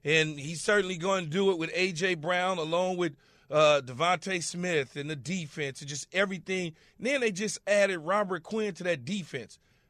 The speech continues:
I can't wait to see them against the Dallas Cowboys a couple weeks from now. That's gonna be must-see television. So number one, Philadelphia.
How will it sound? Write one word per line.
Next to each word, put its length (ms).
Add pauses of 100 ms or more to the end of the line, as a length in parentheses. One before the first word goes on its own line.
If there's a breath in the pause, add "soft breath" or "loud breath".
(160)
I 60
can't 300
wait 200
to 80
see 220
them 360 (140)
against 360
the 80
Dallas 340
Cowboys 560
a 40
couple 300
weeks 200
from 160
now. 260 (220 soft breath)
That's 240
gonna 180
be 180
must-see 520
television. 560 (280 soft breath)
So 160
number 280
one, 240
Philadelphia. 760